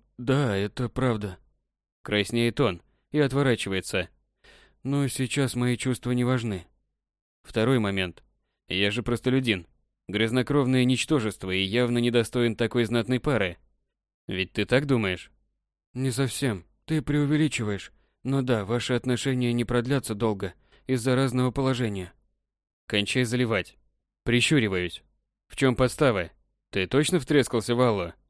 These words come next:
Или у дворян так принято? Бросать в постель к плебею свою любимую, чтобы кто-то другой за тебя ее откупорил? Эй, про постель речи не шло. По-твоему, мы будем с ней в куклы играть? Ухмыляюсь.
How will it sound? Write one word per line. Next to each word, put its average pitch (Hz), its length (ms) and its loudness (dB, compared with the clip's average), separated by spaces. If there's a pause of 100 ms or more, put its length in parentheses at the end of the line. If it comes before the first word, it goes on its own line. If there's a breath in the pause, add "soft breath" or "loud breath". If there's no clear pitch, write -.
Или 120 220 0
у 120 120 4
дворян 123 380 4
так 123 160 -2
принято? 104 540 0 (360)
Бросать 107 460 2
в - 40 -14
постель 117 380 2
к - 80 -20
плебею 123 480 2
свою 120 300 0
любимую, 107 480 0 (520)
чтобы 98 340 0
кто-то 110 280 0
другой 107 340 2
за 127 120 2
тебя 123 260 4
ее 117 200 6
откупорил? 113 640 0 (1080)
Эй, 143 460 4 (220)
про 151 160 2
постель 156 500 4
речи 147 260 2
не 160 140 4
шло. 120 400 -2 (720)
По-твоему, 110 460 2
мы 113 120 4
будем 113 260 2
с - 100 -6
ней 113 120 2
в - 60 -4
куклы 170 320 2
играть? 101 280 0 (480)
Ухмыляюсь. 107 640 2